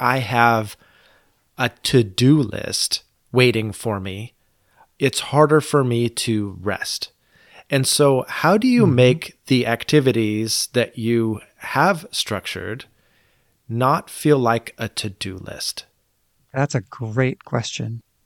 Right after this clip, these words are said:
Speaker 2: Boy, I think you said exactly the right thing early on,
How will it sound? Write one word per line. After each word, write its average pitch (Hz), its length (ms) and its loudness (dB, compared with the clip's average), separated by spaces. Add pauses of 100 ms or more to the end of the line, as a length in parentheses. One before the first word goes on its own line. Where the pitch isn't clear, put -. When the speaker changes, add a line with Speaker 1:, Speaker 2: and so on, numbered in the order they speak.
Speaker 2:
Boy, 170 240 0 (240)
I 165 120 -4
think - 380 2
you 175 480 2 (400)
said 147 420 0
exactly 139 640 0
the 156 120 2
right 139 220 0
thing 139 180 2
early 123 380 -2
on, 117 400 0